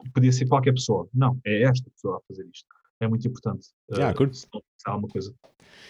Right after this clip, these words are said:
Speaker 2: Não, muito fixe. E é fixe, tipo, nas, na, ambos os nossos, os nossos grupos, a malta que nos segue, tipo, há N projetos a sair de lá também, tipo, Fora da Caixa, tipo,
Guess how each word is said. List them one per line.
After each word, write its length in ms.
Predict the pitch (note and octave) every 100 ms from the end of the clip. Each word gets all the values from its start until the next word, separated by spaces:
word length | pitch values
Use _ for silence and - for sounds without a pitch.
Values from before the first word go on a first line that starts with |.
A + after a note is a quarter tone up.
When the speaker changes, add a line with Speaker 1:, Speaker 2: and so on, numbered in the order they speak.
| -
Speaker 2:
Não, 140 | D3+ C3+
muito 160 | A#2
fixe. 260 | A2+ E3 - - - -
E 80 | C#3
é 40 | C#3+
fixe, 200 | F3+ -
tipo, 220 | C3+ B2
nas, 240 | B2 A2
na, 360 | G#2 A#2+ A#2 A#2
ambos 180 | B2+ A2+
os 80 | A2+
nossos, 440 | A#2+ A2 - -
os 180 | - A2
nossos 180 | A2+ -
grupos, 240 | G#2 A#2+ A2
a 40 |
malta 200 | G#2 G2
que 80 | G2
nos 160 | F#2+
segue, 340 | - G#2+ A#2 B2 - - -
tipo, 220 | - A2+ G2+
há 80 |
N 280 | G#2 B2 C3
projetos 440 | G#2+ A2+ A2 B2+ A#2
a 60 |
sair 260 | - B2+ A2+
de 60 |
lá 120 | G#2 A#2
também, 420 | B2 G2+ F2+ E2+
tipo, 220 | E2+ D#2
Fora 200 | - A2 G#2+
da 80 |
Caixa, 460 | G2 F#2 A2+ - F#2+
tipo, 720 | F2 F#2+ F#2 _ - F#2+ F#2